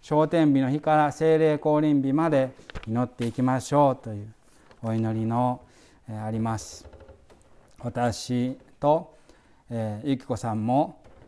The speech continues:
えー、毎晩お祈りして、毎、毎日、えっと、黙想が載ってるんですね。それを読んでお祈りしていきたいと思います。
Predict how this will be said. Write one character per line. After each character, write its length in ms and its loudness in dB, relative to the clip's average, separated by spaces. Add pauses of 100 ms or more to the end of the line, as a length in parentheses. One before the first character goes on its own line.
(140)
え 460 -6
ー、 20 -12
毎 220 0
晩 320 -2
お 100 -4
祈 220 -2
り 80 -6
し 60 -16
て、 320 -4 (480)
毎、 400 4 (120)
毎 460 4
日、 580 0
え 120 -4
っ 20 -4
と、 140 -8
黙 200 0
想 200 4
が 80 4
載 100 4
っ 40 0
て 140 0
る 120 0
ん 60 0
で 80 -8
す 120 -16
ね。 340 -2
そ 200 -6
れ 80 0
を 80 4
読 180 4
ん 100 4
で 200 -6 (440)
お 80 -8
祈 240 -4
り 60 -6
し 60 -12
て 300 -8
い 120 -20
き 20 -20
た 140 -8
い 60 -10
と 100 -16
思 160 -8
い 80 -8
ま 160 -12
す。 180 -20